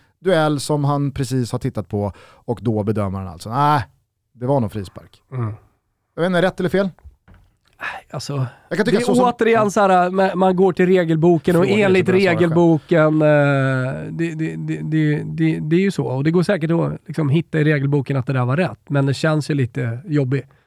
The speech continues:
Speaker 1: Alltså, jag tycker att det blir ju fel utifrån hur var ska användas.
Speaker 2: Mm.
Speaker 1: Alltså,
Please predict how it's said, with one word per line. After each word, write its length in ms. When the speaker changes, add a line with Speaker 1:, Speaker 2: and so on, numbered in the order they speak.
Speaker 1:
Alltså, 180
jag 120
tycker 200
att 180
det 100
blir 180
ju 100
fel 680
utifrån 760
hur 460
var 640
ska 200
användas. 680
Speaker 2:
Mm. 240
Speaker 1:
Alltså, 260